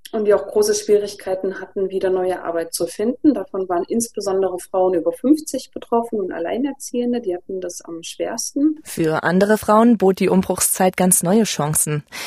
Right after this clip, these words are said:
Speaker 2: Professorin Inga Neumann, geboren neunzehnhundertzweiundsechzig in Jena, studierte in den achtziger Jahren Biologie an der damaligen Karl-Marx-Universität Leipzig.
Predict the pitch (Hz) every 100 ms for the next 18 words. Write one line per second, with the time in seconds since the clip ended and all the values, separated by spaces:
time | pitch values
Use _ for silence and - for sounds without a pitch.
0 | - - 226 254 - 262 262 208 - 175
1 | 165 156 143 151 185 277 277 196 170 175
2 | 170 170 160 175 196 180 180 175 170 -
3 | 151 156 156 - 131 - 240 - 160 151
4 | 147 208 269 - - - - 226 226 294
5 | - 233 220 202 233 - - 240 190 165
6 | 175 196 185 175 170 170 156 185 - 185
7 | 190 185 156 160 160 151 - 170 - 185
8 | 180 156 160 - 165 160 151 151 170 226
9 | 214 139 - - - - -